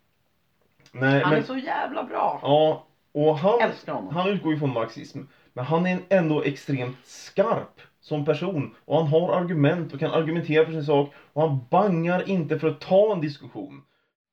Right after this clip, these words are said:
Speaker 2: Om jag hade varit centerpartist.
Speaker 1: Mm. Då hade inte vi varit vänner. Ja.
Speaker 2: <laughs> Jag vet.
Speaker 1: Du hade f-, kunnat få sitta med han, vad heter han, Fredrik Federley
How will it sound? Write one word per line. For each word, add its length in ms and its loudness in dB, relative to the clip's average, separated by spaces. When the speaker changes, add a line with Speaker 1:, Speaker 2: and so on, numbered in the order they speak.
Speaker 2:
Om 360 -4
jag 180 4
hade 220 -2
varit 320 -4
centerpartist. 800 -12
Speaker 1:
Mm. 340 -10
Då 180 -6
hade 220 0
inte 120 -10
vi 100 -8
varit 240 -4
vänner. 400 -6
Ja. 200 -10
Speaker 2:
<laughs> 60 -4
Jag 300 -6
vet. 540 -18
Speaker 1:
Du 100 4
hade 120 6
f-, 240 -2
kunnat 480 -2
få 80 -12
sitta 360 -6
med 120 -4
han, 460 -6
vad 120 -6
heter 120 -6
han, 180 -6
Fredrik 380 -8
Federley 760 -4